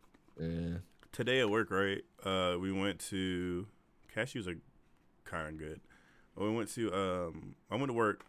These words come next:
Speaker 2: and the girls in the office, sometimes I bring sweets at the beginning of the week or whatever. So we, we went in there for a little meeting, and they had brought, like, these cinnamon bun roll thingies or whatever.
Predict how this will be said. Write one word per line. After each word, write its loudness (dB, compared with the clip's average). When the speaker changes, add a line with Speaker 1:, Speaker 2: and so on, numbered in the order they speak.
Speaker 2:
and -4
the 0
girls 2
in 0
the 0
office, 0
sometimes -2
I 2
bring -2
sweets -2
at -4
the -
beginning 0
of 0
the -2
week -2
or -2
whatever. -2
So -2
we, 0
we -2
went 0
in 0
there 0
for -6
a 2
little 2
meeting, -2
and 0
they 2
had 0
brought, 2
like, -2
these -4
cinnamon -2
bun -2
roll 0
thingies -2
or -6
whatever. -2